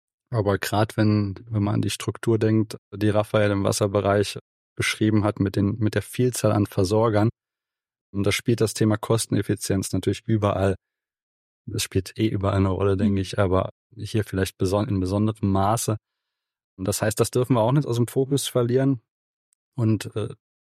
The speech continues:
Speaker 1: da haben wir uns so ein bisschen lang gehangelt. Das heißt, wir haben erstmal identifiziert, welche Technologien haben wir.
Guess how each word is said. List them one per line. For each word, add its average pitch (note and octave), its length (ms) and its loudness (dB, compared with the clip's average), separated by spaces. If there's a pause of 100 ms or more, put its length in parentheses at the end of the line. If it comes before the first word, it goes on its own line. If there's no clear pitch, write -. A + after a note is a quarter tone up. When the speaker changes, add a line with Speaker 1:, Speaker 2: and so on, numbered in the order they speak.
(300)
Speaker 1:
da G#2+ 140 0
haben B2+ 100 4
wir C3+ 60 2
uns A#2+ 120 -2
so A2+ 60 -2
ein G#2+ 40 -2
bisschen A2+ 240 -2
lang A#2 200 2
gehangelt. C3+ 400 0
Das - 160 -2
heißt, A2 200 -2
wir G#2 60 -2
haben G#2+ 120 0
erstmal A2 300 -2
identifiziert, G#2+ 800 -2
welche A2 220 0
Technologien G2+ 680 -6
haben A2 140 2
wir. D3 160 2